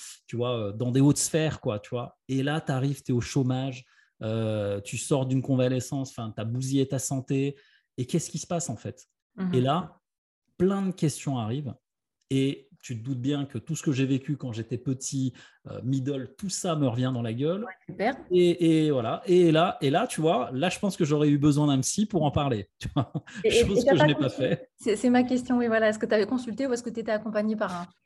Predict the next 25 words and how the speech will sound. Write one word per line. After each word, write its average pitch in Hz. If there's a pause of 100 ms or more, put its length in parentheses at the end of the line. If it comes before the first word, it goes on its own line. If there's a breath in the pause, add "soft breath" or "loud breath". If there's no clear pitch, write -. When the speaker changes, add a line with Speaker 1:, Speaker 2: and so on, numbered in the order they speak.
(280 loud breath)
Speaker 2:
un 196
coach 247
ou 202
un 190
thérapeute, 196
euh, 175
autre 214
que 185
psy ? 180
Speaker 1:
Non. 233 (540 loud breath)
Non, 135
en 180
fait, 190
parce 123
que 139
j'ai, 127
euh, 113
je -
t'a-, 82
je -
t'avouerai 151
que 147
j'ai 113
jamais 151
eu, 165